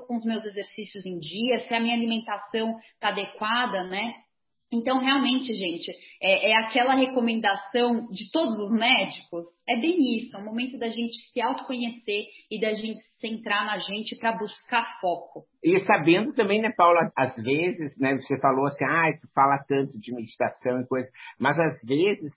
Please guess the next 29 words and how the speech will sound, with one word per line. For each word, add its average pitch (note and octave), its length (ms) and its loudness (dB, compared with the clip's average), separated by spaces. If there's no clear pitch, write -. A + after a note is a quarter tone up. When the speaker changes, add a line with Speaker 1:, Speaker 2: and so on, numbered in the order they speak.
Speaker 2:
você D3+ 480 -4
também E3+ 320 2
não F3 280 2
consegue, F#3 800 0
e A2 160 0
é C3 120 2
isso C#3+ 160 -6
que E3 60 -4
é E3 40 0
importante, D#3 760 -2
né? G#2 240 -4
Eu, C#3 200 4
essa E3 180 0
semana, D3+ 580 2
tava C#3+ 320 4
com D3 140 -2
um D3 80 2
assunto, D3+ 540 -2
assim, C#3 260 -2
que C#3 80 -8
tava C3+ 220 2
me C#3 120 2
incomodando, C3 760 0
que C3+ 80 -4
era A#2+ 80 0
uma B2 120 0
conversa C3 560 0
um B2+ 80 -4
pouco, C3 400 -4